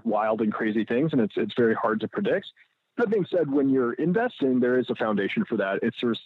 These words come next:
you're buying ownership of an underlying company. That company is producing something that has value, and you're trying to establish ownership in that and get the benefits of ownership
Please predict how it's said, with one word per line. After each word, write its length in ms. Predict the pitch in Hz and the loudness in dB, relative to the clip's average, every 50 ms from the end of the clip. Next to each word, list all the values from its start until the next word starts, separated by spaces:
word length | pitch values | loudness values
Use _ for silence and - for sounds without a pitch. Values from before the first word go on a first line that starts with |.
| _ _ | _ _
you're 140 | 123 123 120 | -2 -2 0
buying 420 | 104 - 135 143 147 147 147 143 - | 0 0 0 0 2 2 0 0 0
ownership 440 | 127 123 123 123 - - 123 117 - - _ _ | 0 0 0 0 0 0 -2 -2 -2 -6 _ _
of 180 | 131 135 135 127 | 0 0 2 2
an 120 | 123 120 | 0 0
underlying 480 | - 123 117 117 117 117 110 107 107 110 | 0 0 0 2 2 2 2 0 0 -2
company. 420 | - - 120 107 - 110 92 95 - - | -2 -2 -4 -4 -4 -4 -6 -6 -4 -2
That 180 | 123 117 107 | -4 -4 -4
company 420 | - - 127 135 131 135 131 127 117 | -2 -2 -2 0 2 2 2 4 2
is 100 | 107 - | 2 0
producing 520 | - - 123 127 123 117 - - 110 107 - | -2 0 2 2 2 2 0 0 -2 -2 -2
something 260 | - 95 101 113 113 | -2 -6 -4 -2 -2
that 140 | 107 101 101 | 0 0 -2
has 300 | - - 127 123 123 113 - | -2 -2 0 0 -2 -2 -2
value, 340 | 123 110 113 110 98 110 117 - - - - _ _ _ | 0 0 2 2 2 0 -2 -2 -10 -20 -20 _ _ _
and 100 | - 165 | 0 2
you're 120 | 165 156 | 2 2
trying 320 | 143 - 151 151 151 151 147 | 2 2 0 2 2 2 2
to 320 | - 139 131 127 123 - - | 2 2 2 4 2 0 -4
establish 420 | 135 127 - 135 123 120 117 - - | -6 -2 0 0 2 2 0 -2 0
ownership 440 | 147 143 139 120 107 - 123 107 - - | 0 2 2 2 0 0 -2 -2 -4 -4
in 140 | - 120 110 | -2 0 0
that 240 | 110 104 107 110 - - | 2 2 0 -2 -2 0
and 100 | 139 127 | 0 2
get 160 | 117 127 123 | 2 0 0
the 80 | - 123 | 0 -2
benefits 460 | 110 - 135 131 113 - - - - | 0 2 0 0 0 -2 -8 -6 -6
of 100 | 123 107 | -4 -2
ownership 440 | - - 117 110 107 - - 123 - | 0 0 2 0 0 2 0 0 0